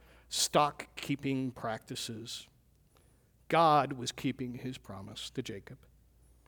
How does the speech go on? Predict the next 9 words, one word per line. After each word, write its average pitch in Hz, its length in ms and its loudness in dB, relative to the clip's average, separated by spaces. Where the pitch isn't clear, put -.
The 131 80 -4
same 175 240 6
is 156 140 2
true 151 380 6
for 143 200 4
us 143 200 4
as 156 120 -2
believers. 127 560 0
We, 165 220 4